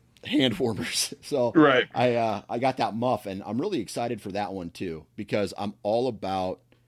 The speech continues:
Speaker 1: staying comfortable in the tree stand, right? And I know it's just more stuff I gotta pack in,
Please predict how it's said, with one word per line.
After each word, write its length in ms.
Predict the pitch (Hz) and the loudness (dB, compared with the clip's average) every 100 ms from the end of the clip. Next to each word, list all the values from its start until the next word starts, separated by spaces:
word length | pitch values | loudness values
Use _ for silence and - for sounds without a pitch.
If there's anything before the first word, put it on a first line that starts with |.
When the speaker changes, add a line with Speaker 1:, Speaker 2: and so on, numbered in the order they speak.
| _ | _
Speaker 1:
staying 500 | - - 104 95 87 | -16 -6 -4 -4 -6
comfortable 640 | - 104 95 92 85 82 - _ _ _ 101 | -6 -6 -6 -8 -6 -6 -10 _ _ _ -4
in 120 | 95 | -4
the 80 | 80 | -4
tree 240 | - 76 | -6 -8
stand, 320 | - 64 52 - _ _ | -8 -12 -14 -20 _ _
right? 340 | 76 82 90 - | -8 -6 -6 -8
And 200 | 87 87 | -12 -8
I 80 | 95 | -6
know 300 | 104 139 135 | -4 -2 -4
it's 120 | - | -4
just 200 | 107 - | -10 -8
more 280 | 104 107 104 | -6 -4 -6
stuff 360 | - 107 104 | -8 -8 -6
I 40 | 98 | -6
gotta 180 | 92 80 | -6 -8
pack 340 | 107 98 - | -6 -6 -6
in, 300 | 95 104 127 | -6 -6 -8